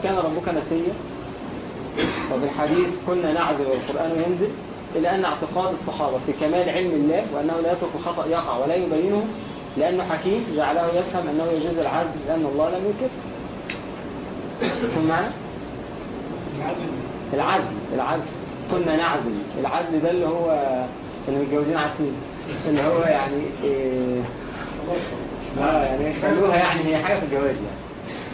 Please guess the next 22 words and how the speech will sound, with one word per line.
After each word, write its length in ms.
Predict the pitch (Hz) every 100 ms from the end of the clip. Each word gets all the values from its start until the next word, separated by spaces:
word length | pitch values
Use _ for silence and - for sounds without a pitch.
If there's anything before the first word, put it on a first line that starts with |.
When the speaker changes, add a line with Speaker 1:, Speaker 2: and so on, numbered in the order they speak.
| 160
Speaker 1:
<laughs> 200 | 143 196 208 175 180 185 196 - - - 131 127 131 143 - - 156 147 175 170 - 127 131 143 - 127 - - - - 143
يعني 260 | 147 147 160 160 - - 156
بملخص 540 | 147 147 165 190 180 -
سريع 220 | 147 185
كده، 360 | 185 196 196 190
يعني 280 | 143 131
إيه 220 | 139 151 165
اللي 140 | 151
هو 220 | 156 156 151
الذكر 440 | 131 143 156 147
يعني 240 | 139 147 151
ما 120 | 127
يدخلش 460 | 117 - 143 - 123
جوه 260 | 127 135
ال-، 540 | 117 107 107 110 - 131
يجامع 320 | 139 156 143
زوجته، 280 | 156 156 170
يعني 180 | 135 127
مش 160 | 127
يجامع 240 | 123 135 117
يعني، 180 | 110
يعني، 100 | 113